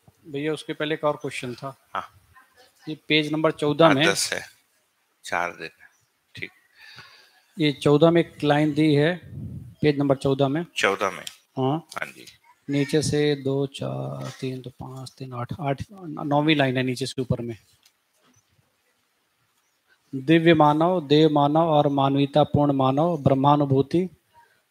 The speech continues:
Speaker 1: अर्थात सहअस्तित्व अनुभूति संपन्न है और मानव में भी ब्रह्म भासता है।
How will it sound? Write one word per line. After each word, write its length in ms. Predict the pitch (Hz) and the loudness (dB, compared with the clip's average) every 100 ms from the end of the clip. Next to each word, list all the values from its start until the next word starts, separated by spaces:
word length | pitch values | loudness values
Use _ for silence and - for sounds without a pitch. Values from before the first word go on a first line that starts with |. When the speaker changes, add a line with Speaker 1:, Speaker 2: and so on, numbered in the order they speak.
| - | -6
Speaker 1:
अर्थात 280 | 127 151 143 | 0 4 4
सहअस्तित्व 800 | - 143 139 - 156 _ - 160 156 - - - _ 135 | 4 2 2 -2 -6 _ -4 -2 -2 -6 -20 -20 _ -6
अनुभूति 480 | 135 135 147 185 180 | 2 4 4 2 0
संपन्न 440 | 139 135 151 147 | 0 2 2 4
है 100 | 175 | 2
और 240 | 180 156 | 4 4
मानव 300 | 151 147 156 | 6 6 6
में 160 | 156 160 | 4 4
भी 120 | 170 | 4
ब्रह्म 320 | 151 156 160 | 2 0 -2
भासता 360 | 131 131 - 127 | -4 -6 -8 -10
है। 180 | 110 | -10